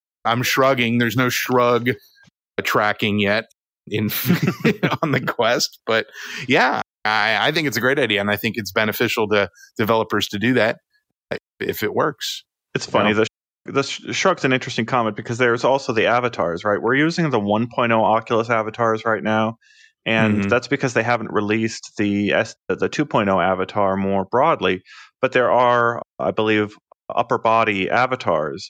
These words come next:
Speaker 2: in the, the two point oh S D K. And when you start thinking about all these pieces coming together, where, uh, maybe we could start seeing some of that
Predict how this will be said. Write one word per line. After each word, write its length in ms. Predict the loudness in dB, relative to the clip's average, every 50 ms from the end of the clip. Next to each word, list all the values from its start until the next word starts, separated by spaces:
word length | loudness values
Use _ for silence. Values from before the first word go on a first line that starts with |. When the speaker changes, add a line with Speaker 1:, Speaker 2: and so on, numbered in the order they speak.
| _ -2
Speaker 2:
in 480 | 0 0 0 0 0 -2 -2 -4 -6 -10 _ _ _ _ _ _ _ _ _ _ _ 0
the, 220 | 2 2 2 2
the 120 | 0 -2 -2
two 140 | -4 -6 -6
point 240 | -2 0 0 2
oh 100 | 2 2
S 240 | 2 2 0 -2 -4
D 100 | -10 -8
K. 480 | -4 -2 0 0 2 2 0 -2 -4 -6 _ _ _ _ _ _ _ -4
And 160 | -2 0 0
when 120 | 2 0 0
you 40 | 0
start 280 | 0 0 0 0 0
thinking 240 | 0 -2 -2 -2 0
about 180 | 0 2 2 2
all 100 | 2 2
these 160 | 0 -2 -4
pieces 380 | -4 -4 -4 -2 -2 -4 -4
coming 360 | -4 -2 0 0 2 2 0 -2
together, 600 | -4 -2 0 2 2 2 2 0 0 -2 -4 -8 -12 -10 _
where, 480 | 0 2 2 2 2 2 0 0 -2 -2 -2
uh, 220 | -2 -2 -2 -4 -8 -12 _ _ _ _ _ -6
maybe 480 | -2 0 2 2 2 2 2 2 2
we 160 | 2 2 0
could 200 | -2 -2 -6 -6 -8 _ _ -10
start 360 | -6 -2 0 0 0 0 -2
seeing 400 | -6 -4 -2 -2 0 0 0 0
some 220 | 2 2 2 2
of 80 | 2 2
that 240 | 0 0 -2 -2